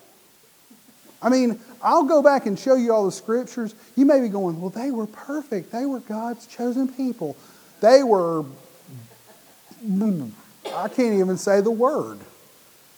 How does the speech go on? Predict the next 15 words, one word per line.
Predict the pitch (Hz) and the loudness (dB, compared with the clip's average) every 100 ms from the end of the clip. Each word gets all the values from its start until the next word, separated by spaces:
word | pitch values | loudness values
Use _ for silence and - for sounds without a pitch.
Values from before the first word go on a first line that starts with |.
| _ _ _ _ _ | _ _ _ _ _
because | 185 214 220 190 | -2 0 0 0
you | 233 | -2
would | 202 180 | -2 -4
be | 214 | 0
all | 196 185 | 2 2
offended | 156 - 165 143 113 | 0 -2 -4 -4 -10
at | 98 90 | -18 -20
me. | 92 - _ _ _ _ _ _ - - - - - | -20 -20 _ _ _ _ _ _ -20 -20 -20 -20 -4
But | - - | -2 2
I | 269 | 2
will | 285 | 2
tell | - 339 | -2 0
you | 277 262 | 0 2
this, | 277 196 - - - - - | 2 2 0 -12 -20 -18 -2
Israel, | 320 392 226 185 160 143 143 196 | 2 4 2 0 -2 -2 -4 -6